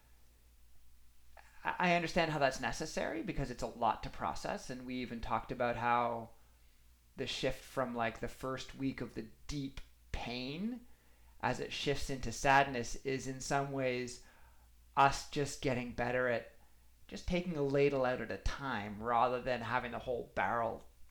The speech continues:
like, land on us. And so there's a pro-, there's part of, like, you gotta manage, you gotta manage the flow on your own. And if that requires a little bit of numbing, either through work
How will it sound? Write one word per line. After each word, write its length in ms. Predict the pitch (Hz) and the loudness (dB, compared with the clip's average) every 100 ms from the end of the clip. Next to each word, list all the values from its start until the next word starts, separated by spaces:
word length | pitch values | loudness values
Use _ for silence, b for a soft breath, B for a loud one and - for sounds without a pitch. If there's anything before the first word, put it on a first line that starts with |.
| - - - - | -16 -18 -16 2
like, 340 | 143 131 123 | 2 2 0
land 380 | 127 127 135 131 | 0 0 0 -2
on 160 | 101 101 | -4 -4
us. 300 | - - - b b b b b | -8 -12 -14 b b b b b
And 140 | - 165 | -2 2
so 140 | - | 4
there's 180 | 156 147 | 4 4
a 40 | 151 | 0
pro-, 240 | - 185 - | -2 -4 2
there's 200 | 151 147 | 2 2
part 300 | - 175 180 | 2 6 6
of, 120 | 151 | 4
like, 180 | 139 131 | 2 0
you 60 | - | 2
gotta 180 | 127 127 | 4 4
manage, 520 | 135 127 101 - - | 0 -2 -4 -10 -6
you 100 | 147 | 2
gotta 180 | 147 131 | 4 4
manage 380 | 127 123 120 - | 0 -2 -2 -4
the 80 | |
flow 280 | - 135 123 | -6 -2 0
on 160 | 107 110 | 0 -4
your 180 | 110 107 | -4 -4
own. 300 | 120 170 180 | -4 -6 -6
And 180 | - 123 | -4 -2
if 140 | 117 - | -2 2
that 240 | 127 - | 2 2
requires 720 | 131 131 - - 117 131 151 147 | -6 -6 -6 2 4 6 2 0
a 40 | |
little 200 | 135 139 | 0 0
bit 140 | 135 127 | 0 -2
of 60 | |
numbing, 320 | 123 123 131 | -2 -4 -6
either 200 | 131 117 | -6 -4
through 260 | 120 - 127 | -6 -6 -8
work 500 | 113 123 135 - - | -4 0 -2 -2 -14